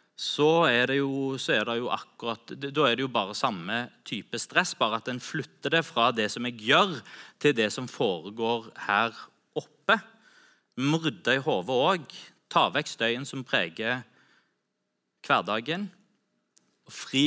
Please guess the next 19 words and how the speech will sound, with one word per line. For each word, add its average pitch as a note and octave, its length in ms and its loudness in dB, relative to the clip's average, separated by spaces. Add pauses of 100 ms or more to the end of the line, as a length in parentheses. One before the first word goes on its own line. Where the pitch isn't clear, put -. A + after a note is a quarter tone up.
oss D3+ 240 -2
litt D3 240 -4
vekk F3+ 400 -2
ifra E3+ 240 -2
det C#3 160 2
som D3+ 140 -8
tar B2 180 -2
oppmerksomheten, A#2+ 880 -4 (400)
og A2 80 -10
som B2+ 160 -6
konstant B2 560 -6
kobler A#2 380 -4
oss - 100 -14
på A2 220 -4 (100)
omverdenen. G#2 640 -2 (1300)
Det C3+ 100 4
fører A#2+ 240 0
til C3 340 0 (540)
dårlig D#3 240 4